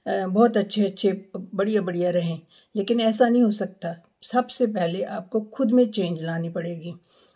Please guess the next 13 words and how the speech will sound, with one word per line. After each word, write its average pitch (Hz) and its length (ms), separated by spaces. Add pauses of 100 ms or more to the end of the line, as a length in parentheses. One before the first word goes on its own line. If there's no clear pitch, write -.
आप 208 220
खुद 269 260
एक 233 260
रोल 196 240
मॉडल 180 320
बने 175 260
बच्चों 175 280
के 190 120
सामने 180 520 (340)
और 190 120
अच्छे 214 360
अच्छे, 214 520 (320)
अ, 175 100